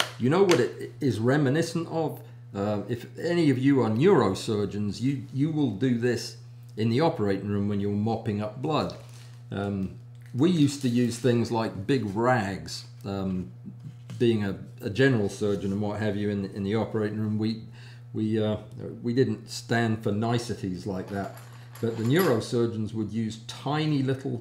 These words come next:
points of paper, uh, that would just soak up little tiny bits of, of fluid like those that you can't see because I'm not focused properly.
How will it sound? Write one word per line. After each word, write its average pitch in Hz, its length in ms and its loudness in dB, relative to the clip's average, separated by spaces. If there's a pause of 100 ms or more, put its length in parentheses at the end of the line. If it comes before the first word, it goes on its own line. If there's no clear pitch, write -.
(100)
points 131 440 -2
of - 180 -8
paper, 120 420 -2 (1080)
uh, 110 220 2
that 113 220 -2
would 104 160 -4
just 117 300 -2
soak 123 300 4
up - 320 -2 (100)
little 208 360 0
tiny 170 380 -2
bits - 360 -4
of, 117 300 -6 (1080)
of 110 160 -2
fluid 101 600 0
like 107 360 -6 (480)
those - 580 -2
that 113 120 -4
you 117 100 -4
can't 104 380 -6
see 104 300 -2
because 101 340 -4
I'm 104 220 -6
not - 280 -8
focused - 460 -6
properly. - 360 -8